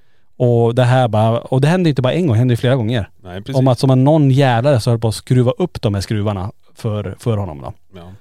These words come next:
Speaker 2: Nej, men det är det jag tror är som är ganska intressant också. De här människorna som är här, de är här för första gången och får uppleva det.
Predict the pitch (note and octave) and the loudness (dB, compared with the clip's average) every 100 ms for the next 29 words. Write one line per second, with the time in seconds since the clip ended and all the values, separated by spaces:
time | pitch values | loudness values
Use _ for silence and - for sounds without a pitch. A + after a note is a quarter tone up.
0 | - - - - - - A2 A#2+ C3+ D3 | -20 -20 -20 -20 -20 -10 -4 0 0 0
1 | C#3+ C#3+ D3 B2+ B2 A2+ B2 A#2+ A2+ F2 | 0 0 -2 -4 -6 -6 -4 -2 -2 -4
2 | F#2 B2 A2+ - B2 A2 G2 G#2 G#2 B2 | -6 -6 -6 -4 -4 -6 -6 -6 -4 -4
3 | B2 A#2+ A2+ A2+ G#2 G2 G#2+ G#2+ A2+ G2 | -2 -4 -6 -6 -6 -8 -8 -8 -6 -6
4 | F#2+ G2+ G#2+ G#2+ F#2 - G#2 G2 G2 G2+ | -6 -6 -4 -4 -6 -8 -10 -10 -10 -8
5 | A#2 A2 G2 G2 - F#2+ - G2+ G2 F#2 | -6 -6 -6 -8 -8 -10 -8 -6 -4 -6